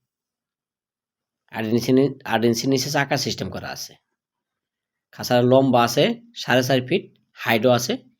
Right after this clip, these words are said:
সাড়ে চার ফিট, কিন্তু পাশে আছে সাড়ে তিন ফিট। যে উপরের সাইডটা দেখেন, এই যে একটা সিঁড়ি,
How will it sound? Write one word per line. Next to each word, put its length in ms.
সাড়ে 280
চার 220
ফিট, 160
কিন্তু 220
পাশে 300
আছে 180
সাড়ে 260
তিন 240
ফিট। 160
যে 80
উপরের 240
সাইডটা 280
দেখেন, 220
এই 100
যে 80
একটা 160
সিঁড়ি, 500